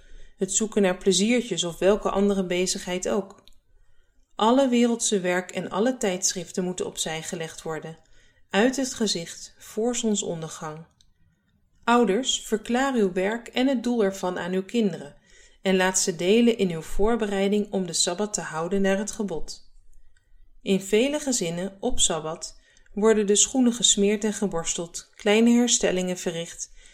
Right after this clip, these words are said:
dit alles omdat kleinigheden niet op vrijdag gedaan werden. Zij gedenken de Sabbat niet om die heilig te houden.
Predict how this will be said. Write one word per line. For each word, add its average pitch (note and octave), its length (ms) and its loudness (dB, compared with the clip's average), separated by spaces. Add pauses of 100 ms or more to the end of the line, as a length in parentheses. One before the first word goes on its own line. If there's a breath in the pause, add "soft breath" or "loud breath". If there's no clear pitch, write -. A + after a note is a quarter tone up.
(120 soft breath)
dit B3+ 320 0
alles C4+ 280 2
omdat G#3 260 2
kleinigheden G#3+ 800 2
niet B3+ 220 2
op A#3+ 100 -6
vrijdag F3 460 -6
gedaan D3+ 380 -10
werden. D3+ 380 -12 (800)
Zij F#3+ 240 2
gedenken G3 540 2
de F3+ 80 -2
Sabbat F#3 440 2
niet A#3+ 200 2
om B3+ 100 4
die B3+ 140 2
heilig A#3 360 0
te - 120 -8
houden. D3 420 -12